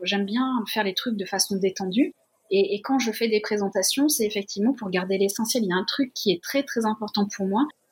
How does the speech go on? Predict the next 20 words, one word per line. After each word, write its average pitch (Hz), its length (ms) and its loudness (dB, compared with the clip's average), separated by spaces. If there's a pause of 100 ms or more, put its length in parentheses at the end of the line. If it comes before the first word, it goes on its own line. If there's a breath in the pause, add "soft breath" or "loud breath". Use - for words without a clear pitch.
(120)
c'est - 140 2
le 202 100 0
fait 233 180 0
de 185 100 0
ne 175 120 0
pas 214 180 2
surcharger 202 640 0
une 202 100 2
slide, 185 420 0
par 175 100 -4
exemple, 170 320 -2
pour - 80 -2
la 190 80 2
bonne 220 320 0
lecture 226 360 -2
du 190 120 -2
truc, 262 300 0
la 202 80 0
bonne 226 340 0
compréhension, 214 680 0